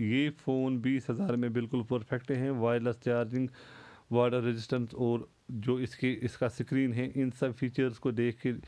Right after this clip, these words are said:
आपको मैं कह सकता हूँ कि इस लेवल का फ़ोन आपको बीस हज़ार में नहीं मिलेगा। एक फ्लैगशिप फ़ोन है, जो इसका सॉफ्ट-, जो इसका सॉफ्टवेयर है या इसका जो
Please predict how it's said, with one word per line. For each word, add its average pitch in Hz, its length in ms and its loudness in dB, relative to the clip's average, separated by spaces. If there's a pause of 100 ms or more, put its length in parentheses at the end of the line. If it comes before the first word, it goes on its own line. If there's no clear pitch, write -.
(460)
आपको 120 400 2
मैं 123 160 2
कह 135 180 -4
सकता 139 340 -2
हूँ 120 220 0
कि 127 220 -4 (300)
इस 160 360 -2 (1000)
लेवल 131 340 4
का 139 200 2
फ़ोन 131 340 0
आपको 120 280 0
बीस 113 260 0
हज़ार 117 240 0
में 110 140 0
नहीं 110 280 0
मिलेगा। 139 640 0
एक 120 160 0
फ्लैगशिप 131 560 0
फ़ोन 139 340 0
है, 143 220 0 (500)
जो 131 300 2
इसका 131 320 0
सॉफ्ट-, 123 440 0
जो 127 260 0
इसका 131 240 -2
सॉफ्टवेयर 131 540 0
है 131 180 -2
या 127 240 2 (100)
इसका 123 460 0
जो 123 340 0